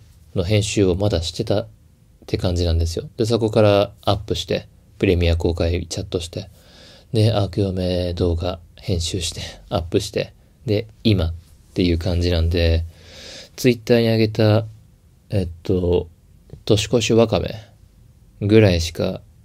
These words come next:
ここ二十四時間でご飯も食べてなかったりとかして、まあ、結構ですね、頭が働いてないような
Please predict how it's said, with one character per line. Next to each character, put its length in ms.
こ 160
こ 160
二 140
十 120
四 140
時 120
間 180
で 100
ご 160
飯 180
も 80
食 200
べ 80
て 120
な 120
か 120
っ 20
た 160
り 80
と 100
か 120
し 120
て、 340
ま 100
あ、 20
結 220
構 200
で 140
す 140
ね、 500
頭 320
が 120
働 400
い 40
て 140
な 120
い 80
よ 140
う 20
な 240